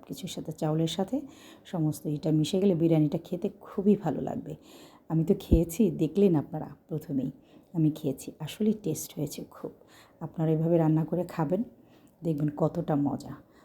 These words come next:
তো এখন আমি পেঁয়াজ বেরেস্তা দিয়ে একটু নেড়ে চেড়ে মিশিয়ে দিব বিরিয়ানির সাথে, কারণ এটা মিশিয়ে দিলে যখন আমি খাবো তখন পেঁয়াজ বেরেস্তাটা আমার মুখে লাগবে, বেশ ভালো লাগবে। তো আমি উপরেও কিছু দিয়ে দিব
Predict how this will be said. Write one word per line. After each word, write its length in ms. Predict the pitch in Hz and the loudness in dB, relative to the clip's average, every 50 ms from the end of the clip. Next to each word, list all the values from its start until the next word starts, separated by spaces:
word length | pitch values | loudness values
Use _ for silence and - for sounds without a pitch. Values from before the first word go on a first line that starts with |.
| _ _ - | _ _ -2
তো 20 | 196 | 2
এখন 320 | 180 165 165 - - 214 220 226 | 2 2 2 4 6 8 10 10
আমি 140 | 233 190 170 202 - - | 10 10 6 4 0 -2
পেঁয়াজ 240 | 196 180 175 170 160 | 0 0 0 0 -2
বেরেস্তা 440 | 156 175 170 170 185 - - - 214 196 | -2 0 0 0 0 -2 -4 -4 -4 -2
দিয়ে 300 | 156 165 175 190 180 156 156 165 - - - _ _ - | 0 0 2 2 2 2 0 -2 -8 -16 -20 _ _ -10
একটু 160 | 180 151 - 170 | -8 -4 0 2
নেড়ে 300 | 160 160 160 156 170 170 170 | 4 4 6 6 4 4 4
চেড়ে 220 | 208 190 160 151 160 175 - - - - - - _ _ - | 4 4 4 4 0 -2 -8 -12 -20 -20 -20 -20 _ _ -4
মিশিয়ে 460 | 156 151 156 156 147 - 170 160 156 151 143 | 0 2 2 2 2 0 0 2 2 2 0
দিব 120 | 151 151 226 277 277 - - | 0 2 2 2 2 0 -2
বিরিয়ানির 420 | 185 165 160 156 147 143 147 147 - - | 0 2 4 4 4 4 2 2 -2 -4
সাথে, 260 | 160 - - - 151 151 - _ _ _ _ - - - _ _ _ _ - | -8 -10 -10 -10 -12 -12 -14 _ _ _ _ -20 -20 -20 _ _ _ _ -4
কারণ 180 | 180 165 160 156 151 | 0 2 4 4 4
এটা 120 | 156 160 | 4 4
মিশিয়ে 340 | 160 170 165 - - 220 226 | 4 4 2 4 6 6 6
দিলে 240 | 220 262 220 185 185 226 214 | 8 6 6 6 4 2 0
যখন 260 | 185 165 - 185 190 175 | 0 -2 0 0 2 2
আমি 140 | 170 175 - - | 2 2 0 -2
খাবো 300 | - - 165 180 185 160 175 - - - - _ _ - | 0 0 2 2 2 2 0 -2 -6 -14 -20 _ _ -8
তখন 200 | 170 - 165 160 151 156 | -6 -2 0 0 0 0
পেঁয়াজ 240 | - 180 165 165 156 151 | 2 2 4 4 2 2
বেরেস্তাটা 580 | 139 160 151 156 165 160 - - 185 185 180 156 | 2 4 4 4 2 0 -2 -4 -2 0 0 2
আমার 180 | 151 151 156 156 | 2 4 4 4
মুখে 300 | 156 151 151 - - 170 | 4 4 2 0 -2 -2
লাগবে, 380 | 160 160 151 147 147 151 196 233 233 - - - _ _ _ 170 | 0 0 0 0 0 2 0 0 0 -2 -10 -20 _ _ _ -2
বেশ 160 | 180 180 180 - | -2 -2 -2 -4
ভালো 220 | - - 156 151 151 | -6 -4 -2 -2 -2
লাগবে। 340 | 147 - - - - - 151 - _ _ - - - - - - - _ _ - | -2 -4 -6 -8 -10 -14 -14 -14 _ _ -20 -20 -20 -20 -20 -20 -20 _ _ 0
তো 20 | 190 185 170 | 2 4 6
আমি 100 | 170 175 | 6 4
উপরেও 320 | 175 175 - 220 220 214 202 | 4 4 4 6 8 8 8
কিছু 240 | 208 202 175 - - 156 | 6 2 -6 -12 -10 -6
দিয়ে 200 | 143 165 156 147 | -2 0 0 0
দিব 140 | - 143 | 0 -2